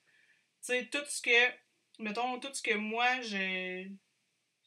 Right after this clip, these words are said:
sais, ça veut pas dire nécessairement que je l'ai essayé, mais juste à vue d'œil, je sais qu'est-ce que il va m-, mettons, qu'est-ce qui va me plaire, qu'est-ce qui me plairait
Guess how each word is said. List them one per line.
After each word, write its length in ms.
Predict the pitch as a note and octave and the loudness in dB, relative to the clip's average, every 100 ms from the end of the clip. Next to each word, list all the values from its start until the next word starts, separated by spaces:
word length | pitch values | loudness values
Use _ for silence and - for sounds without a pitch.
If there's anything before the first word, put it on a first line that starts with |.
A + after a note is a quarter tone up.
| - - _ _ | -14 -14 _ _
sais, 160 | - A#3 | -10 -6
ça 120 | G#3+ | -4
veut 100 | G3 | -4
pas 120 | G#3+ | -4
dire 120 | G#3 B3 | -4 -4
nécessairement 320 | G#3+ G#3+ G#3 | -6 -6 -6
que 60 | A3 | -6
je 80 | |
l'ai 100 | G3 G3 | -6 -6
essayé, 340 | G3+ G3+ A#3 | -4 -6 -4
mais 280 | G3+ F3+ E3+ | -2 -2 -4
juste 320 | G3+ G#3+ C4 | -4 -4 -2
à 100 | G#3 | -2
vue 140 | G3 G3 | -2 -2
d'œil, 260 | G#3+ A3+ | 2 2
je 180 | G#3+ F#3+ | 2 -4
sais 500 | F#3+ - A3+ A#3 A3+ _ _ _ _ - | -4 -6 -4 -6 -8 _ _ _ _ 0
qu'est-ce 360 | A#3 A#3+ - - - | 0 0 -6 -12 -16
que 380 | - G#3+ G#3 G#3 - G#3 | -6 -2 -2 -4 -6 -8
il 120 | F#3+ | -4
va 100 | G3 | -4
m-, 160 | E3+ G3 | -6 -8
mettons, 260 | G3 A3 | -8 -8
qu'est-ce 220 | A3 G#3+ | -8 -8
qui 100 | - | -8
va 100 | G3 | -8
me 80 | F#3 | -8
plaire, 320 | G3+ G3+ G#3+ G#3+ | -6 -6 -6 -8
qu'est-ce 220 | G#3 - | -10 -10
qui 60 | F#3+ | -12
me 60 | - | -12
plairait 440 | G3 F#3 E3+ | -10 -6 -6